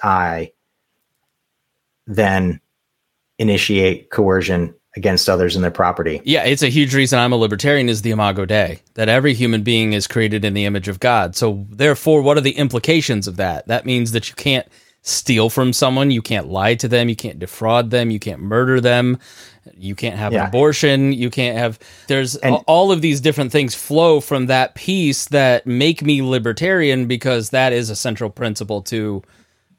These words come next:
Speaker 2: what I believe, to my faith, to what Jesus believes,
Speaker 1: And
Speaker 2: and
Speaker 1: even
Speaker 2: what the
Speaker 1: if
Speaker 2: Bible
Speaker 1: someone
Speaker 2: says.
Speaker 1: doesn't have that self-conscious basis for their libertarian views,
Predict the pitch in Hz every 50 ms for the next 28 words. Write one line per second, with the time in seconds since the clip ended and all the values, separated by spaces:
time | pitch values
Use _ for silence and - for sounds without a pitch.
0 | _ - 113 113 113 107 107 101 107 117 147 175 185 175 156 135 - 131 117 104
1 | 104 98 - - 160 165 160 156 147 - - - 113 107 104 104 101 80 85 120
2 | 139 147 143 147 139 - - 135 127 127 127 123 123 120 127 - - _ _ _
3 | _ _ _ _ _ _ _ _ 139 143 147 160 180 190 202 185 139 131 131 -
4 | 175 165 156 156 147 127 - 135 139 135 - 143 113 98 104 120 123 123 123 123
5 | 120 107 - 95 110 113 117 117 117 - - _ _ _ - - - - 127 120
6 | 120 117 - - - _ - 120 113 110 110 110 - 117 110 107 101 101 - -
7 | - - _ _ _ _ _ _ _ - 98 87 - 110 120 143 151 147 - 110
8 | 95 92 90 - - - - - - _ _ _ _ - - - 139 170 185 147
9 | 120 113 107 104 107 101 92 101 95 - 110 104 101 98 95 92 90 85 80 107
10 | 143 160 120 98 90 85 82 90 - - -